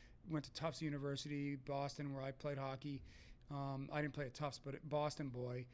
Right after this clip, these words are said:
Um, he actually grew up in Texas, but, uh, one of the, the C E O of C C M, who's a big hockey manufacturer, contacted me and said, "Hey, we got a kid, stud athlete, got electrocuted, lost his hand. He's really bummed out. Talk to him."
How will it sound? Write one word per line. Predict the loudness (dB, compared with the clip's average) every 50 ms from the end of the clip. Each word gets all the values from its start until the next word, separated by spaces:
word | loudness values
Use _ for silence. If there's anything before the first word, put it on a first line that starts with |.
| -16 -18 -16 -14 -8 -4
Um, | -2 0 0 2 4
he | 6
actually | 6 6 6 4 2
grew | 4 4 2
up | 2
in | 2 -2
Texas, | -2 0 0 0 0 -2 -6 -6 -6 -6
but, | -4 -2
uh, | 0 0 0 -2 -4 -4 -4 -2
one | 0 2 2 2 2
of | 2
the, | 2 4 4 2 0 -2 -10 -14 -6 -2
the | 0 2 2 2 0
C | 0 -2 -2 0 2 6 8
E | 10
O | 10 10
of | 8 6
C | 4 0 2 2
C | 2 2 4 4 6
M, | 6 6 4 4 2 0 -4 -6 -12 -16 -16 -10
who's | -6 -4
a |
big | -2 -2 0 2
hockey | 2 2 2 2 0 -2
manufacturer, | -2 -2 -4 -4 -4 -4 -4 -4 -4 -6 -6
contacted | -4 -4 -4 -4 -2 -2 -2 -2 -2 -2 -4 -2
me | 0 0 0 -2 -2 -6 -12 -16 -16 -16 -18 -16 -12 -8
and | -4 0
said, | 0 2 4
"Hey, | 4 4 4
we | 4 2 2
got | 0 0
a | -2
kid, | -2 0 2 4 6 4 4 2 -2 -10 -20 -20 -16 -10
stud | -6 -6 -4 -2 0 2 2 2
athlete, | 2 2 2 0 0 2 2 4 4 2 0 -2 -10 -18 -18 -14 -6 -2
got | -2 0 0
electrocuted, | 2 0 0 0 -2 -4 0 2 2 4 4 4 4 4 2 -4 -4 -2
lost | 0 0 0 -2
his | -2 -4 -2
hand. | 0 2 2 2 2 2 0
He's | 0 0
really | 0 0 0 0
bummed | 2 2 2 2 4 4
out. | 4 4 4 4 2 0
Talk | -2 0 0 0 0 -2
to | -2 -4
him." | -4 -4